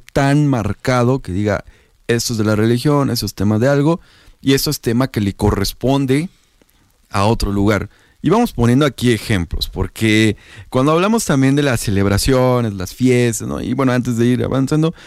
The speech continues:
pues tenemos también nuestras fiestas patronales, ¿no? Y aquí en la ciudad de Oaxaca, pues rápidamente, ¿no? Hoy decíamos que dieciocho de diciembre es la festividad de la Virgen de la Soledad,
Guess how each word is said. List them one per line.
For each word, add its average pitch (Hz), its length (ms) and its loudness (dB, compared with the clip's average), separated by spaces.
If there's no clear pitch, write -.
pues - 120 -2
tenemos 165 300 0
también 143 260 2
nuestras 131 360 0
fiestas 127 340 -2
patronales, 107 720 0
¿no? 113 200 0
Y 107 100 2
aquí 90 200 -2
en 113 80 4
la 110 80 2
ciudad 117 160 -2
de 120 80 2
Oaxaca, 131 380 0
pues 104 200 -4
rápidamente, 127 680 0
¿no? 139 180 -4
Hoy 120 320 2
decíamos 123 480 0
que 101 260 -2
dieciocho 127 360 0
de 135 60 4
diciembre 151 600 2
es 135 160 -4
la 127 140 0
festividad 117 480 0
de 123 80 -2
la 113 100 0
Virgen 110 300 0
de 113 60 2
la 120 100 0
Soledad, 175 600 0